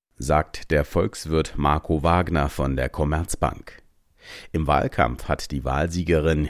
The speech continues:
Giorgia Meloni unter anderem versprochen, die Steuern auf breiter Front zu senken. Das mindert die Staatseinnahmen. Zugleich will sie die Renten deutlich erhöhen,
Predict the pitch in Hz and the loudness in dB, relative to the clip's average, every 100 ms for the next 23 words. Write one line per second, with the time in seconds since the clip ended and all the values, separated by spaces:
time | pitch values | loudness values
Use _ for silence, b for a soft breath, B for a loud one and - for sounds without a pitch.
0 | - 73 82 85 76 85 80 78 78 87 | -6 -2 2 2 2 2 4 2 2 2
1 | 104 104 90 85 80 95 113 101 90 90 | 4 4 4 2 0 0 0 0 2 0
2 | - 95 95 95 90 90 - 67 87 71 | 2 4 4 4 2 0 0 2 2 2
3 | 73 - 76 76 73 - 78 78 - - | -2 0 0 0 -2 0 0 0 -4 -2
4 | 85 71 82 78 90 80 - B B - | 0 2 2 2 0 0 -2 B B 0
5 | 73 - - 76 73 73 76 - 90 - | 0 -2 -4 -2 0 -2 -2 0 0 -2
6 | - 82 78 76 57 - _ _ - B | -4 -2 0 0 -4 -12 _ _ -20 B
7 | B B 101 80 62 - - 87 92 90 | B B 0 2 0 -2 -6 0 2 2
8 | 90 85 92 90 - 87 76 71 69 67 | 2 4 4 2 -2 2 2 2 -2 -2
9 | 80 76 92 95 92 | 0 2 4 4 4